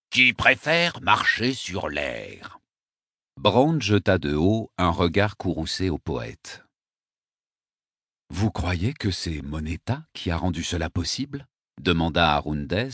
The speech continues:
reprenant une suggestion déjà faite un peu plus tôt par Brown. « Je ne vois pas d'autre explication, » dit-elle. «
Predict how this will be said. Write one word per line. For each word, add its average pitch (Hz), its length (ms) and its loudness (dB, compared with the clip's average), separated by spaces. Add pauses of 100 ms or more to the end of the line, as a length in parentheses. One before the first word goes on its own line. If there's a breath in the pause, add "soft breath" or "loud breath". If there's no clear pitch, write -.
(160)
reprenant 82 580 0
une 73 100 -2
suggestion 90 640 -2
déjà 76 320 0
faite 95 240 0
un 73 100 -4
peu 73 120 -4
plus 69 180 -10
tôt 85 160 -2
par 62 220 0
Brown. « 107 420 -2 (1400)
Je 87 120 0
ne 139 100 2
vois 139 140 -2
pas 165 160 0
d'autre 151 220 -2
explication, » 107 720 -4 (400)
dit-elle. « 71 520 -4